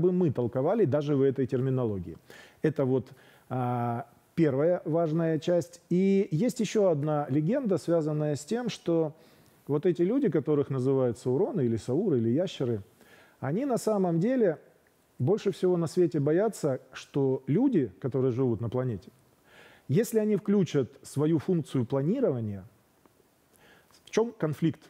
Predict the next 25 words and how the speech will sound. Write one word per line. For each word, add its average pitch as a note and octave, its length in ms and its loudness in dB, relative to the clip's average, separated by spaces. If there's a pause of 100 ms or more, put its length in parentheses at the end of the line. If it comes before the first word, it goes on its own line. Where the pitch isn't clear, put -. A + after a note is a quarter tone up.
(100)
собственно B2+ 420 -4
говоря? A#2+ 320 0
Причём, D3 320 -2
похоже, F#3+ 340 0
этот D#3 220 -2
конфликт D3 480 -4
многотысячелетний. D3+ 1400 0 (1400)
Если G3 360 0
они G3+ 140 2
включат G3 340 0
свою E3 220 4
функцию D3+ 400 0
планирования, C#3+ 720 0
они E3+ 160 4
нарисуют D#3+ 600 2
картинку C3+ 540 -2
будущего, F3 500 0
больше E3 300 0
всего D#3+ 280 0
они D3 160 0
боятся, C#3 380 0
что - 140 -4
в B2+ 80 2
этом B2+ 300 0
будущем D#3 480 0